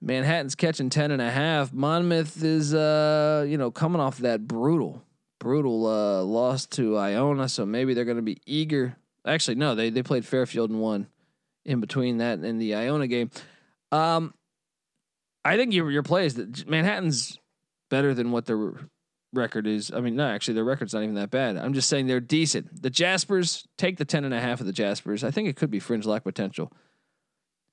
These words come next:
Uh, Youngstown State's at I P F W. I P F W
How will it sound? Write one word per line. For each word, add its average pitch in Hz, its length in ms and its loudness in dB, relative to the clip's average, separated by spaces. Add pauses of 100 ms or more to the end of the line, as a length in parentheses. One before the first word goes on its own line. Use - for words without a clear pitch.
(140)
Uh, 147 320 2
Youngstown 185 580 2
State's 175 300 0
at 117 220 0
I 160 220 2
P 151 260 2
F 120 180 -2
W. 190 460 2 (180)
I 135 120 0
P 139 180 0
F 123 160 -2
W 156 540 2